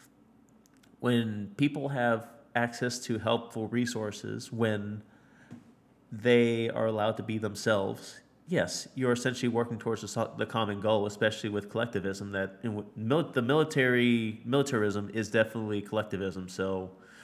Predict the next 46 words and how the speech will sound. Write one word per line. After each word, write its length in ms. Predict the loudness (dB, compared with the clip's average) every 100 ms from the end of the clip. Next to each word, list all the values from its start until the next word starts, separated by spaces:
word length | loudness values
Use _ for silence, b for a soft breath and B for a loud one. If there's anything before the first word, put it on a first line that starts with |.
| B B
for 100 | 0
the 80 | 4
record, 540 | 4 4 0 -2 -2
regardless 500 | -2 4 6 6 4
of 120 | -2 -2
your 100 | -4
political 380 | -2 -2 -2
ideation, 560 | -4 -2 -2 -4 -6 -12
if 120 | -6
you 120 | -2
are 80 | 0
in 120 | 0
the 60 | -2
military, 800 | -2 -2 -2 -2 -2 -4 -6 -10 B B B B _
you 300 | -2 0 4
are 380 | 4 6 4 2
automatically 440 | 2 0 0 -2
working 340 | -2 -2 -6 -10
for 480 | -2 2 4 2 0
the 100 | -2
military-industrial 960 | -2 -2 -2 -2 -2 -2 -4 -2 -4
complex. 640 | -2 -4 -4 -8 -10 -14 -20 _ -2
I'm 100 | 4
not 160 | 4
holding 260 | 4 4 2
it 80 | 0
against 400 | -2 -4 -4 -6
you. 220 | -4 -2
I've 160 | 0 2
done 200 | 0 0
it 200 | -6 -4
too. 340 | -2 -2 -4 -10 -20 _ _ 0
I, 180 | 4
in 320 | 4 2 0 2
this 300 | 2 0 0
day 260 | 4 4
and 100 | 2
age, 200 | -2 -4
we 80 | -2
have 160 | -2 -2
to 80 |
do 180 | -4 -2
what 80 | -2
we 80 | -6
can, 420 | -2 0 0 -2
and 220 | -6 -8